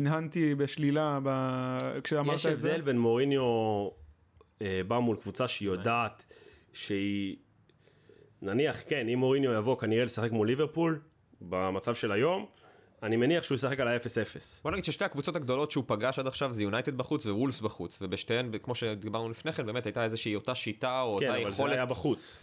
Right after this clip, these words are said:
Speaker 3: נכון, ואותה יכולת, אה, נקרא לזה בלשון המעטה, לא משהו.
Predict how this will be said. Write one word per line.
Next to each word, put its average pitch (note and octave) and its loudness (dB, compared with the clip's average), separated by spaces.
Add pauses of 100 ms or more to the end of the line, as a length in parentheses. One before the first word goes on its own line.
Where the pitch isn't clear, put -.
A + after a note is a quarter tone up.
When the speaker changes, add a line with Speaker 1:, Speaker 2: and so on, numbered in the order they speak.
(100)
Speaker 3:
נכון, C3+ -2 (120)
ואותה A#2 0
יכולת, C#3+ 0
אה, B2+ 4 (800)
נקרא A#2+ -2
לזה A2+ 0
בלשון G#2+ -2
המעטה, A2+ 0
לא A#2 2
משהו. A2+ -2